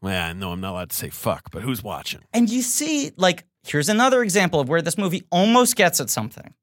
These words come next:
Speaker 1: Mm.
Speaker 2: but doesn't actually, throws in so many conflicting points that it doesn't actually land any sort of view on anything. There's something kind of to the idea of a talk show host using the Joker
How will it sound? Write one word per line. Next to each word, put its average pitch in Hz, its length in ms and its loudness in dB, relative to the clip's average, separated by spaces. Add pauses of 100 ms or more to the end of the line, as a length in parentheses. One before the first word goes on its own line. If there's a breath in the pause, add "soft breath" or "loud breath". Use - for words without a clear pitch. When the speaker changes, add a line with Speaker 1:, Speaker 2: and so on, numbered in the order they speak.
Speaker 1:
Mm. 113 80 -20 (300)
Speaker 2:
but 175 200 0
doesn't 185 320 4
actually, 160 500 -2
throws 151 300 -2
in 151 80 -4
so - 200 0
many 190 140 0
conflicting 170 540 -4
points 120 260 -4
that 127 140 -2
it 117 40 -10
doesn't 131 260 0
actually 120 420 -6
land 113 400 -6
any 117 300 -2
sort 110 260 -6
of 107 100 -8 (200)
view 113 400 -4
on 113 140 -2
anything. 107 400 -10 (680)
There's 254 220 2
something 320 640 2
kind 247 400 2
of 240 120 -4
to 226 220 0
the 202 220 0
idea 123 580 0 (680)
of 127 400 4 (100)
a 147 80 2
talk 175 300 2
show 165 200 2
host 123 460 -2 (340)
using 175 560 4
the 147 80 2
Joker 117 580 -2